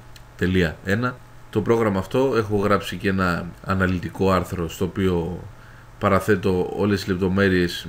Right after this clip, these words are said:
με τις δυνατότητες του προγράμματος. Ε, φυσ-, φυσικά πολλά από αυτά θα τα βρείτε και στην έκδοση Pro, την επιπληρωμή δηλαδή, αλλά πάμε να δούμε τι μπορεί να κάνει σαν δωρεάν πρόγραμμα. Εδώ έχουμε το κεντρικό πάνελ,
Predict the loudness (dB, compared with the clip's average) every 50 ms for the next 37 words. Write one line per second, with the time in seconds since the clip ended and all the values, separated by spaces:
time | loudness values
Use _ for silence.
0 | -4 -2 -2 -2 -2 -4 -6 -8 -10 -12 -10 -8 -6 -4 -2 -2 0 2 2 2
1 | 2 0 -2 -6 -4 -4 -2 -2 0 0 0 -2 -2 -2 -4 -4 -6 -8 -14 -18
2 | -18 -18 -20 -20 -20 -16 -12 -8 -4 -4 -4 -4 -4 -6 -8 -8 -10 -12 -6 -4
3 | -4 -4 -2 -4 -2 2 4 4 4 4 2 0 -2 -4 -4 -2 0 2 0 0
4 | 0 -4 -4 -4 -4 -4 -2 -2 -2 -2 -2 -2 -2 -2 -2 -2 -2 -4 -6 -4
5 | -4 -6 -6 -6 -6 -8 -10 -8 -6 -4 -4 -2 -2 -4 -4 -6 -8 -4 -2 0
6 | 0 0 -2 -2 -4 -4 -4 -4 -4 -2 -2 0 0 0 0 0 -2 -2 -2 -2
7 | -2 -2 -2 -4 -4 -8 -14 -20 -20 -20 -20 -20 -12 -4 -4 -2 0 0 0 2
8 | 2 2 2 0 0 0 0 2 2 2 0 2 0 0 0 0 0 -2 -2 -2
9 | -4 -4 -4 -6 -8 -4 -2 -2 -2 0 0 0 0 0 0 0 -2 -2 -4 -6
10 | -6 -8 -10 -14 -16 -20 -20 -20 -20 -20 -20 -20 -20 -20 -20 -20 -20 -18 -18 -18
11 | -20 -18 -8 -6 -2 0 2 2 0 0 -2 -4 -4 -2 -2 -2 0 0 0 0
12 | 0 -2 -2 -2 -2 -2 0 0 0 -2